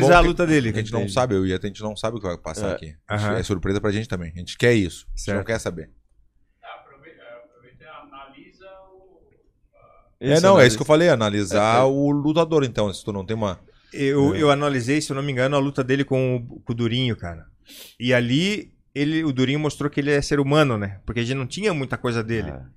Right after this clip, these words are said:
Speaker 1: Ele sempre ganhava as paradas rápido.
Speaker 2: Aham.
Speaker 1: Aliás, eu também vi uma luta dele com o Davi Ramos. E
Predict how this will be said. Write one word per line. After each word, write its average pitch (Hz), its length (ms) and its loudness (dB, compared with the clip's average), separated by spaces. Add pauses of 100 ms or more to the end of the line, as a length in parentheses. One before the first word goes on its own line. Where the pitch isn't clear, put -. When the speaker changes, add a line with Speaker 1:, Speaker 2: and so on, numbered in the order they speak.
(160)
Speaker 1:
Ele 101 120 -12
sempre 123 260 -12
ganhava 117 300 -6
as 110 120 -12
paradas 110 400 -6
rápido. 101 300 -2
Speaker 2:
Aham. 87 460 -6 (240)
Speaker 1:
Aliás, 135 520 4
eu 147 140 -4
também 143 440 -4
vi 123 220 -6
uma 143 180 -4
luta 131 240 -4
dele 123 200 -6
com 131 100 -8
o - 20 -6
Davi 117 240 0
Ramos. 117 560 -6 (1120)
E 110 960 -4